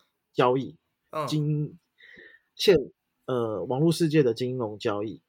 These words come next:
Speaker 2: 哼。
Speaker 1: 对，那就是达到所谓的去中心化，就是我跟你汇钱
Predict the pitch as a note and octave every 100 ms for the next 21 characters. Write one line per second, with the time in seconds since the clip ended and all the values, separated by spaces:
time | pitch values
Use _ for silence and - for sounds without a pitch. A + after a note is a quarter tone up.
0 | _ - C#3 A#2 C#3 _ _ _ _ _
1 | _ _ _ _ - F#2+ - - _ _
2 | - C#3+ C3+ C#3 C#3 C3 - B2 C#3 C3
3 | A#2+ A#2 A2+ A2+ A2 A#2+ A2+ A#2+ B2 A2
4 | _ _ A#2+ A#2 D3 D#3 B2+ G#2+ D3 A#2
5 | - G#2+